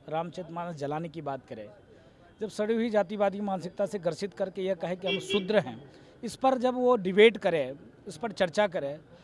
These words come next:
और कष्ट इस बात की होता है कि अपराधी अपराधी होता है, किसी मजहब का नहीं, किसी संप्रदाय के नहीं, किसी धर्म का नहीं।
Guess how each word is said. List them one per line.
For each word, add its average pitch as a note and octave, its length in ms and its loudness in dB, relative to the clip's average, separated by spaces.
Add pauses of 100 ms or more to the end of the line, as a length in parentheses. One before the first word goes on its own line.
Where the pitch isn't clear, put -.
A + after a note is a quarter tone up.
(260)
और C4+ 280 2 (140)
कष्ट D#4 200 -2
इस D4 140 -6
बात B3+ 220 2
की D4 100 -4
होता B3+ 280 4
है D4 180 2
कि D4+ 180 -8
अपराधी A#3 680 0
अपराधी F3+ 440 0
होता D3+ 300 -4
है, - 240 -14
किसी F#3+ 200 -8
मजहब F#3 280 0
का G#3+ 160 0
नहीं, A#3 140 -4
किसी G3+ 260 -12
संप्रदाय F3 440 -2
के G3+ 100 -12
नहीं, A#3 160 -8 (420)
किसी A#3+ 180 -8
धर्म G#3+ 240 2
का G3+ 160 2
नहीं। B2+ 160 -6